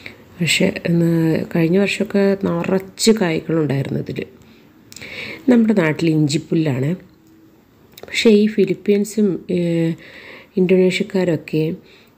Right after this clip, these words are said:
ഈ ഇഞ്ചിപ്പുല്ലിൻ്റെ തണ്ടെടുത്തിട്ട് അവർ കറികളിലിടുന്നത് കാണാം. ഉം, എനിക്കതുകൊണ്ട് തന്നെ മണമുണ്ട്, പക്ഷേ അതിൽ വലിയ രുചി വ്യത്യാസമൊന്നും തോന്നിയിട്ടില്ല.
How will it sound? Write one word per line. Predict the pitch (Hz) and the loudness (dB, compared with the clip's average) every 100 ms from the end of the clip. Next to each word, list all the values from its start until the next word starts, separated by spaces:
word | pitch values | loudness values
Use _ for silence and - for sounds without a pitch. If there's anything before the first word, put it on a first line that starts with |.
| - | 0
ഈ | 214 214 | 4 4
ഇഞ്ചിപ്പുല്ലിൻ്റെ | 190 - - 202 196 196 | 4 -2 -2 0 2 0
തണ്ടെടുത്തിട്ട് | 202 190 175 185 190 151 156 - | 0 0 0 0 0 -2 -6 -4
അവർ | 156 160 - | -4 -4 -2
കറികളിലിടുന്നത് | 175 180 175 196 196 143 135 139 139 | -2 -2 0 0 0 0 0 -2 -2
കാണാം. | - - - - - - _ _ 180 | -4 -8 -12 -20 -20 -20 _ _ -4
ഉം, | 180 175 170 170 156 - - - - - - - - - _ - - - | -2 0 -2 -4 -6 -16 -20 -20 -20 -20 -20 -20 -20 -20 _ -20 -16 -4
എനിക്കതുകൊണ്ട് | 156 135 160 180 185 180 190 | -4 0 2 4 2 0 -2
തന്നെ | 190 180 139 | 0 0 -2
മണമുണ്ട്, | 147 160 180 247 170 156 | -2 0 0 2 0 -2
പക്ഷേ | 175 156 - 151 | -4 -6 -6 -6
അതിൽ | 147 | -4
വലിയ | 156 156 160 | -2 -2 -4
രുചി | 156 135 131 175 | -4 -4 -2 -4
വ്യത്യാസമൊന്നും | 175 - 214 220 233 226 | -4 0 0 0 0 0
തോന്നിയിട്ടില്ല. | 214 156 147 - - | 0 -2 -2 -4 -8